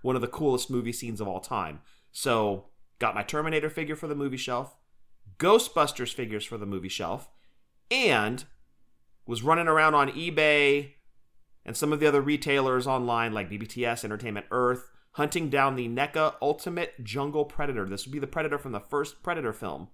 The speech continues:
which eighty-seven, I went and saw this in the theaters 'cause Jesse Ventura was in it,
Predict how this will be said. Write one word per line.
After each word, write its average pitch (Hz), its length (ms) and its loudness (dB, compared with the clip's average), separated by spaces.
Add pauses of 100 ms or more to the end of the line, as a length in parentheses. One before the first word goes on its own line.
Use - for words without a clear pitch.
(440)
which - 460 0 (200)
eighty-seven, 131 800 0 (560)
I 127 140 4
went 135 140 2
and 127 60 -6
saw 131 140 4
this 123 160 -2
in 127 60 -4
the 113 60 -4
theaters 127 340 -2
'cause 110 160 -6
Jesse 113 280 -4
Ventura 175 440 2
was 170 160 2
in 156 120 4
it, 156 140 2